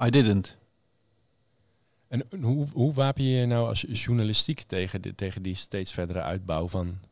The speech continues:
Speaker 2: van, van het aantal persvoorlichters? Is, is er een manier waarop je als journalistiek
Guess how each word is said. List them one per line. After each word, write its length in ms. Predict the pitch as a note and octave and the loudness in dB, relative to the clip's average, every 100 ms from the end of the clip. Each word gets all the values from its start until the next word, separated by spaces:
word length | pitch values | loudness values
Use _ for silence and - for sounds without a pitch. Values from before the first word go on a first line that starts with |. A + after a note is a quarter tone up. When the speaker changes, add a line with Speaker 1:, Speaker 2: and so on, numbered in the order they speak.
| - | -14
Speaker 2:
van, 180 | F2+ F2 - | -10 -10 -6
van 140 | F#2+ | -6
het 120 | F2+ | -4
aantal 260 | F2 F2+ F2 | -4 -2 -2
persvoorlichters? 880 | - E2+ - F#2 F2 F#2+ - E3+ - | -2 -4 -4 -4 -4 -6 -6 -6 -6
Is, 180 | - - | -4 -2
is 180 | B2+ | 0
er 60 | C#3 | 2
een 80 | A#2+ | 2
manier 340 | A#2 A#2 C#3+ | 4 6 6
waarop 220 | A#2+ A#2 | 6 4
je 100 | A#2 | 2
als 140 | G#2+ - | 0 0
journalistiek 720 | B2 A#2+ A2 - C3 - | 0 2 2 2 -2 -4